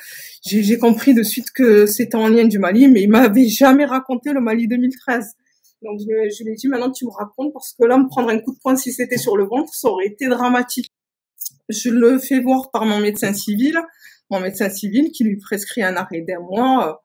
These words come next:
en disant, « Mais là, là, vous allez pas bien, il faut consulter un psychiatre en urgence. » Il lui fait un courrier pour la chia de Marseille.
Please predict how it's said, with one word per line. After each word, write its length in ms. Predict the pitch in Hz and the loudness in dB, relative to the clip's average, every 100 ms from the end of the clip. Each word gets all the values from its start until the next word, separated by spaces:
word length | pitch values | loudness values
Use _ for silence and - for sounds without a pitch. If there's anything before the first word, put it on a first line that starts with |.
| _ _ _ _ _ | _ _ _ _ _
en 120 | 170 | -12
disant, « 340 | 190 196 208 240 | -8 -6 -4 -2
Mais 320 | 214 175 175 175 | -2 -4 -6 -6
là, 160 | 175 | -4
là, 120 | 196 | -2
vous 160 | 208 202 | -4 -4
allez 160 | 175 175 | -6 -4
pas 160 | 147 | -6
bien, 240 | 180 233 262 | -2 0 0
il 60 | - | -2
faut 120 | 233 | -10
consulter 600 | - 208 - 214 208 240 | -10 -10 -6 -8 -4 -4
un 160 | 190 175 | -4 -6
psychiatre 500 | - 214 214 - 175 | -12 -8 -6 -8 -12
en 80 | |
urgence. » 560 | 180 180 185 233 262 277 | -12 -12 -10 -2 -2 0
Il 80 | 208 | -2
lui 60 | 196 | -2
fait 160 | - | -4
un 120 | 196 | -2
courrier 280 | 196 196 233 | -2 -2 -2
pour 200 | 294 220 | -2 -4
la 100 | 185 | -4
chia 260 | 202 233 226 | -4 -2 -2
de 60 | |
Marseille. 440 | 247 247 - 247 | -2 -4 -4 -6